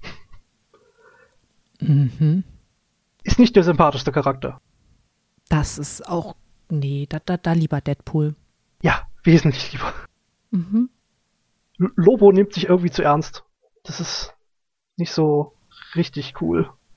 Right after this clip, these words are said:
Speaker 2: was das betrifft.
Speaker 1: Also was ich, ähm, an so eher unbeliebteren Dingen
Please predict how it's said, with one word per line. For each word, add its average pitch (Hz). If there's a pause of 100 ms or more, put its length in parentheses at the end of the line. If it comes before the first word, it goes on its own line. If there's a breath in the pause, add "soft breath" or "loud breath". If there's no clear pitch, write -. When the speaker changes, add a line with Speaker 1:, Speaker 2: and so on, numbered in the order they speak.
(180)
Speaker 2:
was 165
das -
betrifft. - (1000)
Speaker 1:
Also 156
was 156
ich, -
ähm, 151
an 151 (140)
so 151
eher 147 (100)
unbeliebteren 170 (220)
Dingen 175